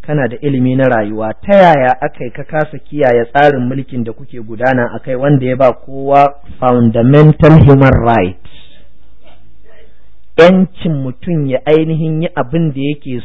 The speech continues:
so na addini. Shin baka san wannan ba ne? Ba a ƙarƙashin wannan ba ne kuka bar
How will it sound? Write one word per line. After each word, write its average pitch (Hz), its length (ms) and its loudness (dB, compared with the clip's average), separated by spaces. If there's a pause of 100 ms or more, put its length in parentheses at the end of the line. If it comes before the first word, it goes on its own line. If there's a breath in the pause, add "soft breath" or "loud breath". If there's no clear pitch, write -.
so 147 140 -2
na 139 180 0
addini. 110 600 -6 (1300)
Shin 196 180 -4
baka 151 260 0
san 180 180 4
wannan 196 260 6
ba 175 120 6
ne? 220 80 2 (920)
Ba 151 220 2
a 156 80 -2
ƙarƙashin 214 560 0
wannan 220 440 6
ba 196 120 6
ne 180 160 0
kuka 185 300 -4
bar 170 100 4